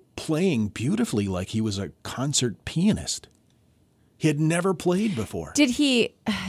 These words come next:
Speaker 2: did he have, like, this urge to play?
Speaker 1: Yes.
Speaker 2: Was it like he j-, he didn't make any sense, but he was just like, "I must play that
Speaker 1: Yes,
Speaker 2: piano"?
Speaker 1: that was it.
Speaker 2: Wow.
Speaker 1: He, he almost couldn't control himself.
Speaker 2: Wow.
Speaker 1: He played for six hours straight.
Speaker 2: Oh.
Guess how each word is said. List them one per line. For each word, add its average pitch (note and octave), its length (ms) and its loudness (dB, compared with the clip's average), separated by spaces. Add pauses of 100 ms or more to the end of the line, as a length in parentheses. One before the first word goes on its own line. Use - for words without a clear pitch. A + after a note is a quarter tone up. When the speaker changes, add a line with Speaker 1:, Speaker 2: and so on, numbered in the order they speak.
(160)
Speaker 2:
did A#3+ 200 6
he B3 300 4
have, B3+ 320 8
like, A3 200 6 (100)
this G3 220 6 (120)
urge A#3 520 8
to D#4+ 100 0
play? D#4+ 460 8
Speaker 1:
Yes. - 360 2
Speaker 2:
Was A#3 180 10
it G#3 120 8
like A3 140 8
he G#3+ 200 6
j-, - 180 2
he F3 240 0
didn't F#3 440 6
make E3+ 160 6
any E3+ 120 4
sense, F3 300 4
but D#3 120 2
he E3 180 6
was D3+ 100 4
just - 160 0
like, D#3+ 160 4
"I D#3+ 160 10
must D#3 300 2
play D3+ 220 6
that D3 160 6
Speaker 1:
Yes, D3+ 180 10
Speaker 2:
piano"? D#3 360 6
Speaker 1:
that C#3 180 -2
was C3+ 180 2
it. F3 160 4
Speaker 2:
Wow. - 280 4
Speaker 1:
He, A#2+ 120 2
he D3+ 140 -6
almost C#3 360 6
couldn't A#2 240 4
control G#2 420 -2
himself. - 360 -8
Speaker 2:
Wow. D#3 380 2 (480)
Speaker 1:
He C3 120 -2
played E3+ 360 2
for B2+ 100 0
six - 340 4
hours D3 340 4
straight. D#3+ 580 -2 (200)
Speaker 2:
Oh. F4 340 8